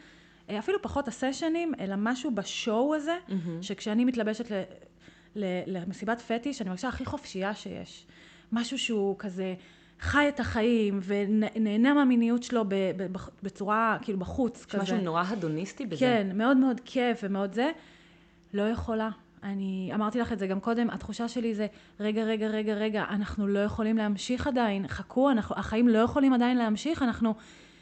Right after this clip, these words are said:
Speaker 1: רגע, כאילו, צריך לשמור על משהו שנייה, לפני שממשיכים לגמרי, אני לא מסוגלת." הנה, אני אגיד את זה, יש ילדים בעזה, לא יכולה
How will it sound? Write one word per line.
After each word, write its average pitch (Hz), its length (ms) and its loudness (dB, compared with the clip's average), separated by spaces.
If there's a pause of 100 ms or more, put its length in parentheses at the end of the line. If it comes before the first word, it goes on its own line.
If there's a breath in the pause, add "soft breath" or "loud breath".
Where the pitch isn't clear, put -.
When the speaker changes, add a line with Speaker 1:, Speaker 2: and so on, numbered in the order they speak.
(440 loud breath)
Speaker 1:
רגע, 220 460 2 (180)
כאילו, 214 200 0
צריך 262 180 -6
לשמור 254 560 2
על 311 120 6
משהו 226 320 2
שנייה, 233 540 2 (440 loud breath)
לפני 226 300 2
שממשיכים 226 600 0
לגמרי, 202 580 -2
אני 196 140 -2
לא 202 100 -2
מסוגלת." 254 720 -2 (540 soft breath)
הנה, 339 140 0
אני 220 100 4
אגיד 254 140 0
את 349 60 0
זה, 220 80 0
יש 208 160 0
ילדים 311 300 -2
בעזה, 311 340 0 (160)
לא 208 120 -2
יכולה 277 320 -2